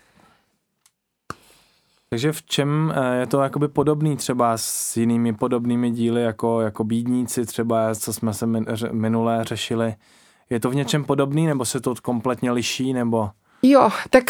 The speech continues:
Speaker 2: eh, vzhledem k tomu, že je to zase jakoby dílo toho nějakého francouzského romantismu, tak, eh, s-, je, jako podobné rysy to samozřejmě má. <laughs> Jsou tam ty dlouhé odbočky, ty dlou-,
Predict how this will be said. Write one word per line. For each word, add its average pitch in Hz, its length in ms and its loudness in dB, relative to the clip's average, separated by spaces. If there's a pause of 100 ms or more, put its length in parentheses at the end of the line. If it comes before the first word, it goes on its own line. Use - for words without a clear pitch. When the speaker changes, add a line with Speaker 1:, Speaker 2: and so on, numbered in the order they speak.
Speaker 2:
eh, 247 120 8
vzhledem 294 280 6
k - 20 -8
tomu, 311 340 6
že 240 200 6
je 247 100 8
to 254 100 4
zase 220 300 6
jakoby 269 320 6
dílo 233 360 6
toho 240 200 6
nějakého 220 360 4
francouzského 226 560 4
romantismu, 220 600 4
tak, 220 180 4 (140)
eh, 208 120 4 (500)
s-, - 240 2
je, 220 340 4
jako 220 440 6
podobné 220 420 6
rysy 220 240 4
to 220 100 2
samozřejmě 190 520 4
má. 190 280 6
<laughs> - 100 -2
Jsou 220 200 4
tam 208 180 4
ty 220 140 6
dlouhé 190 360 4
odbočky, 202 840 4
ty 202 80 -4
dlou-, 196 280 4